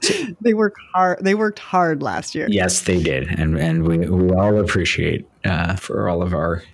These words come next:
Speaker 1: you know, as, as someone who comes from a customs brokerage background, I, I can, uh,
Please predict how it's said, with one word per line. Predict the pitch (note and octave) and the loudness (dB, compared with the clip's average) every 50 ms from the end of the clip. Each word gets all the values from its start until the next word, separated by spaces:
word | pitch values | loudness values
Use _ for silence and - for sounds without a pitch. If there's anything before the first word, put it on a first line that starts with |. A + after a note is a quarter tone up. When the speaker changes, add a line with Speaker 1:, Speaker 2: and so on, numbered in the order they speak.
| - | -6
Speaker 1:
you | - E2+ D#2+ | -4 -2 -2
know, | C#2 | 0
as, | C2 F2 F#2+ | 0 0 2
as | G2 G#2 G#2 | 2 2 2
someone | B2 A#2+ A#2+ A#2 | 2 2 2 2
who | A2 | 2
comes | F2+ G2 G#2 G2+ G2 F2 | 2 2 2 2 2 0
from | - - G2+ F#2+ F#2+ | 0 0 0 2 2
a | F2+ | 2
customs | F2+ F#2 F2+ - - E2 - | 2 2 0 0 0 -2 0
brokerage | - F2+ D#2+ D#2 - E2 D2+ - | 0 0 0 0 0 -2 -2 0
background, | - D#2+ D#2 D#2 - - - - D2 D2 | 0 0 0 0 -2 -2 -2 -2 -2 -2
I, | - D3+ - - - - - - - | -2 -2 -2 -2 -2 0 0 0 0
I | D#3+ | -2
can, | - - - D#2 D2+ | -2 -2 0 0 0
uh, | D#2 D#2 D2+ D2 D2+ | 0 0 0 -2 -2